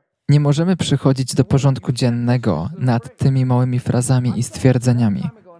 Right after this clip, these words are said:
Lata temu to zauważyłem i powiedziałem mu: „To jest niesamowite, że tam to umieściłeś. Powiedziałeś to bardzo celowo. Nie martwcie się o swoje życie, o to, co będziecie jeść czy pić,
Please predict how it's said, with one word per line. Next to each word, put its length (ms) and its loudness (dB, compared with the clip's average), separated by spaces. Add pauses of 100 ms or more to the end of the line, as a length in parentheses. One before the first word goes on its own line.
(140)
Lata 300 2
temu 320 2
to 120 0
zauważyłem 600 2
i 80 -2
powiedziałem 520 0
mu: 180 -2
„To 100 -6
jest 160 -4
niesamowite, 760 -2
że 80 -4
tam 180 -2
to 120 -2
umieściłeś. 760 -4 (260)
Powiedziałeś 560 0
to 140 0
bardzo 360 0
celowo. 540 -2 (720)
Nie 100 4
martwcie 380 0
się 120 0
o 40 0
swoje 320 2
życie, 260 -2
o 60 -2
to, 100 -4
co 100 -4
będziecie 340 -2
jeść 460 -2
czy 160 2
pić, 440 -8